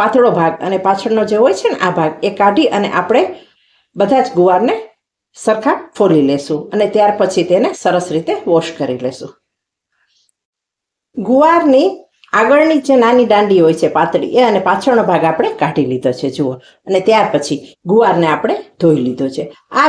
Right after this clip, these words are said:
ગુવારને આપણે વચ્ચેથી કટકા કરવાના નથી પણ આખો જ રાખવાનો છે. હવે આ ગુવારને આપણે બાફીશું. બાફવાની રીત હું તમને બતાવું છું. અહીં આપણે એક પેન ચડાવેલું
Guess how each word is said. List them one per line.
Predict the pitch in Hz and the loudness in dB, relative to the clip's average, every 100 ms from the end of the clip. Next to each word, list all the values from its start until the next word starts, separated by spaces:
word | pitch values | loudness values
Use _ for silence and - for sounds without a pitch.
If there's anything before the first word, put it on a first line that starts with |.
| 240 | 2
ગુવારને | 262 262 247 233 | 2 4 2 2
આપણે | 220 226 185 | 0 0 0
વચ્ચેથી | 180 226 226 214 | 0 0 0 -2
કટકા | 185 185 196 196 | -4 -4 -6 -2
કરવાના | 190 226 254 330 | 0 0 0 0
નથી | 359 190 185 | -2 -4 -4
પણ | 220 214 226 | -6 -6 -6
આખો | - 170 | -2 -2
જ | 135 | -2
રાખવાનો | 131 - 123 123 123 | -4 -4 -4 -4 -6
છે. | - - - _ - | -10 -14 -20 _ -2
હવે | 233 320 - - - - 254 | 2 2 0 -4 -18 -4 -2
આ | 240 | 0
ગુવારને | 220 226 185 190 165 | 2 2 2 0 0
આપણે | 214 381 370 | -2 -4 -2
બાફીશું. | 175 170 143 - 135 - _ 175 | -4 -2 -6 -6 -12 -14 _ -2
બાફવાની | 220 - 339 269 202 | 0 0 0 2 2
રીત | 196 185 | 0 -2
હું | 170 | -2
તમને | 165 214 440 - - | -2 -2 -4 -6 -6
બતાવું | 143 139 131 131 | -4 -2 -4 -6
છું. | - - _ _ _ _ _ _ _ _ _ - | -14 -20 _ _ _ _ _ _ _ _ _ -2
અહીં | 269 403 311 | 2 4 2
આપણે | 269 269 254 277 | 2 0 0 0
એક | 269 - | -2 0
પેન | 233 269 269 | 2 4 4
ચડાવેલું | 277 285 294 294 | 2 2 4 2